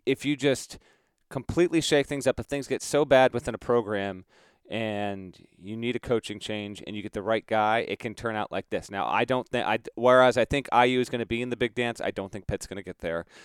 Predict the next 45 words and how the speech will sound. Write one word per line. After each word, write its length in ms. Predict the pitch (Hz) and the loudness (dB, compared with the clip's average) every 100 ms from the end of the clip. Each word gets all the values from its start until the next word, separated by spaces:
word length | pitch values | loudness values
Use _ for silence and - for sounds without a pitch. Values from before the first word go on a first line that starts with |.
| - - | -20 -12
Uh, 220 | 85 90 80 - | -8 -8 -10 0
but 200 | 110 127 | 0 2
these 180 | 143 | 2
are, 320 | 143 127 120 107 - _ | 6 6 6 2 -6 _
these 180 | 139 156 | 0 4
are 80 | 139 | 4
positive 600 | - 131 131 123 120 92 | 6 8 8 8 0 -4
gains 380 | 117 113 110 - | -4 -4 -6 -2
already. 560 | 95 95 98 98 117 - _ _ | 0 0 0 -4 -6 -14 _ _
Um, 560 | 92 95 92 87 82 62 _ _ _ - - - - | -8 -6 -6 -10 -14 -18 _ _ _ -20 -20 -20 -2
I 120 | 120 | 0
was 180 | 131 - | 0 -2
curious 420 | - 180 180 170 | 0 4 4 6
as 120 | 151 | 4
to 80 | - | 2
how 380 | - 131 139 139 | 6 8 10 8
the 100 | 123 | 2
s-, 180 | - - _ _ | -4 -10 _ _
the, 320 | 117 107 101 | 0 2 2
the 80 | 104 | -2
team 200 | - 135 | -4 -4
would 100 | 127 | -4
perform 400 | 113 - 123 120 | -6 -2 -2 0
in 80 | 110 | -2
the 120 | 110 | -2
A 80 | 110 | -4
C 140 | 110 | -4
C 220 | - 117 | -10 -8
because 300 | 107 101 110 | -10 -8 -8
it 100 | 107 | -6
didn't 280 | - 135 117 | -4 -4 -4
do 200 | 110 113 | -2 0
anything 480 | 104 113 107 117 98 | 0 -2 -6 -8 -6
really 400 | 107 117 123 117 - - - _ | -4 -2 -2 -6 -16 -20 -20 _
in 120 | 120 | -6
the 80 | 104 | -2
non-conference, 720 | 104 110 113 123 120 135 - | 0 0 0 -2 -2 -6 -4
which 180 | 135 - | -4 2
wasn't 320 | 185 190 139 - | 4 4 0 0
a 80 | |
letdown. 480 | 107 127 - 98 107 | 4 4 4 -2 -2
It 60 | 104 | -4
was 120 | 113 | -4
just, 280 | 120 - - | -4 -6 -12
uh, 60 | - | -14